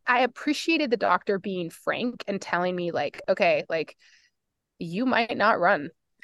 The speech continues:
ever again." Um, and it was kind of, like, just this, like,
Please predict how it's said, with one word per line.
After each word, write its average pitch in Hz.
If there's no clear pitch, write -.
ever 190
again." 156
Um, 185
and 190
it 247
was 233
kind 208
of, 196
like, 165
just 202
this, -
like, 233